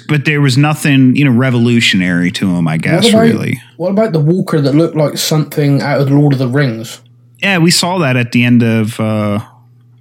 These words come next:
Speaker 1: uh, seven B in the, the, uh, trailer for the upcoming.
Speaker 2: Oh, okay.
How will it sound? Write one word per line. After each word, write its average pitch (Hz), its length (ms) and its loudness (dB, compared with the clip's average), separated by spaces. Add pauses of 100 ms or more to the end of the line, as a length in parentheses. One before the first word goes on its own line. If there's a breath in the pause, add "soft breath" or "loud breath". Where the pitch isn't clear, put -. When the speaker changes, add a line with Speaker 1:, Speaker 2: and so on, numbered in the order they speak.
(300)
Speaker 1:
uh, 92 440 -4
seven 110 600 0
B 104 520 2
in 101 200 2
the, 95 400 -2 (760 soft breath)
the, 98 260 0
uh, 95 160 -2
trailer 113 460 -4
for 98 340 -2
the 95 120 -2
upcoming. 101 580 -2 (480)
Speaker 2:
Oh, 143 240 -2
okay. 143 240 -6